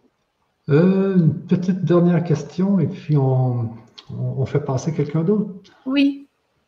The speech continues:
Speaker 1: Euh, ici, j'ai, j'ai, euh, Lise qui me dit, «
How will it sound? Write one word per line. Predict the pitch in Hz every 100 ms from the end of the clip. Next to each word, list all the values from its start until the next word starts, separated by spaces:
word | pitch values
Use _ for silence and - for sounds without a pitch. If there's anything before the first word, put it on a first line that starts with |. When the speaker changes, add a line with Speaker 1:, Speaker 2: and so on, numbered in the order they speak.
| 160
Speaker 1:
Euh, | 165 170 175 143 151
ici, | 143 - - 180 180
j'ai, | - 135 143 156 165 147
j'ai, | 104 117 135 120
euh, | 107
Lise | 107 143 160 -
qui | - 101
me | 95 95
dit, « | 98 110 131